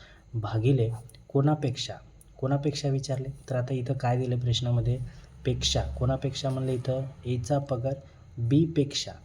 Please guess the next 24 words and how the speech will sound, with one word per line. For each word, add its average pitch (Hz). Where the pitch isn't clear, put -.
कोणापेक्षा? 135
बीपेक्षा 131
किती 160
टक्क्यांनी? 110
मग 113
कोणापेक्षा 139
म्हणजे 139
बी. 123
बीची 131
व्हॅल्यू 143
किती 143
घेऊ 135
आपण? 135
कोणापेक्षा 131
म्हणजे 131
बीची 123
किंमत 127
किती 127
आहे? 123
बीची 127
पगार 120
आहे 120
नऊ 135
हजार, 98